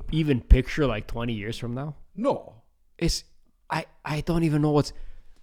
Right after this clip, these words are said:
Speaker 1: especially
Speaker 2: Too much
Speaker 1: we were
Speaker 2: has
Speaker 1: talking
Speaker 2: happened.
Speaker 1: about social media. I'm not gonna
Speaker 2: Yeah.
Speaker 1: get into it,
Speaker 2: Yeah.
Speaker 1: but imagine how it is now.
Speaker 2: Yeah.
Speaker 1: What in ten, twenty years is it gonna be? Or is it just gonna
Speaker 2: <sighs>
Speaker 1: blow up?
Speaker 2: Paul, two words.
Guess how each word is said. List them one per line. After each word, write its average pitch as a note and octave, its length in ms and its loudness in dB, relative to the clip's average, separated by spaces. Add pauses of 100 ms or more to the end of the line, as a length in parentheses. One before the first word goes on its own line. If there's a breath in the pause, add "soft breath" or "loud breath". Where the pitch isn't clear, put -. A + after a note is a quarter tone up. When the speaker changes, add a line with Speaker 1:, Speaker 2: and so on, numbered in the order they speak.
Speaker 1:
especially - 280 6
Speaker 2:
Too F#3 60 8
much D3+ 100 6
Speaker 1:
we E3 60 8
were E3 60 8
Speaker 2:
has D#3 80 4
Speaker 1:
talking E3 100 10
Speaker 2:
happened. D#3 160 6
Speaker 1:
about C3+ 180 6
social C3 300 4
media. A#2 140 0
I'm A2 80 -2
not A#2+ 100 0
gonna A2+ 140 -2
Speaker 2:
Yeah. G#2+ 80 -4
Speaker 1:
get - 20 -4
into A#2 200 -4
it, C#3 60 -4
Speaker 2:
Yeah. C#3 140 2
Speaker 1:
but - 80 -18 (1000 loud breath)
imagine E3+ 480 4
how C#3 220 0
it B2+ 80 2
is A#2+ 220 -4
now. A2+ 420 -4 (100)
Speaker 2:
Yeah. A2+ 180 -6 (320)
Speaker 1:
What E3+ 240 2
in D#3 220 2
ten, C3 540 0
twenty B2 260 4
years A#2+ 220 2
is D#3 60 -4
it - 60 -8
gonna G#2 180 -4
be? G2 260 -8 (100)
Or D#3+ 120 6
is C#3+ 100 4
it D3+ 60 2
just C#3+ 180 2
gonna C3 260 4 (100)
Speaker 2:
<sighs> - 100 -2
Speaker 1:
blow A#2+ 240 4
up? G2+ 200 -4 (200)
Speaker 2:
Paul, - 320 -2
two C3+ 120 0
words. - 360 -6